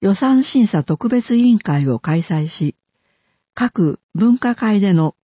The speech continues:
審査結果について、各分科会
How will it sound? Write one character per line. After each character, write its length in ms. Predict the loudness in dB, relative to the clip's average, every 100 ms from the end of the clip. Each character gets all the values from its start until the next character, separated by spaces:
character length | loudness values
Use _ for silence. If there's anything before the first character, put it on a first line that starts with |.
| -14
審 260 | 0 0
査 160 | 0 -4
結 220 | -4 -8 -4
果 160 | 0
に 120 | 0
つ 160 | -2 -2
い 120 | -2
て、 220 | -2 -10 _ _ _ _ _ _ _ _
各 440 | -4 -4 0 -2 -2 _ _
分 220 | 0 0 0
科 180 | -2
会 400 | -2 0 0 -2